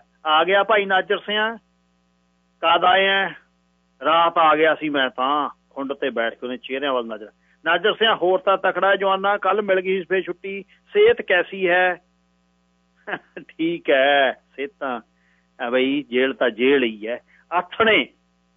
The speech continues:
ਕੁੱਕਰ ਦੇ ਉਹ ਬਾੜੇ 'ਚ ਚਲੇ ਗਿਆ, ਭੇਡਾਂ ਵਾਲੇ 'ਚ, ਤੇ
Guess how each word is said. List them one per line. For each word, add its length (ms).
ਕੁੱਕਰ 320
ਦੇ 160
ਉਹ 220
ਬਾੜੇ 280
'ਚ 140
ਚਲੇ 240
ਗਿਆ, 180
ਭੇਡਾਂ 280
ਵਾਲੇ 200
'ਚ, 160
ਤੇ 600